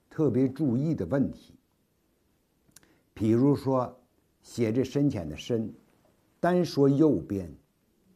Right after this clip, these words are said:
要注意的，是这样斜视的，看，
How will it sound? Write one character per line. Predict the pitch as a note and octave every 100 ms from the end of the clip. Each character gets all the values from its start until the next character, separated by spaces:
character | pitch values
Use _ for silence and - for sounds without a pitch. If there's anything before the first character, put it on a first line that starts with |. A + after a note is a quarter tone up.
| _ _ _ -
要 | G#2+ F#2+
注 | - G#2 F2+
意 | F2+ D2+
的， | - _ _ _ _ _ _ _ _ _ _ _ _ _ _ _ _ _
是 | _ - A#2
这 | D3+
样 | D3 F#2+
斜 | - - A2+ C3
视 | - C#3+ A#2+
的， | - - _
看， | A2+ A2+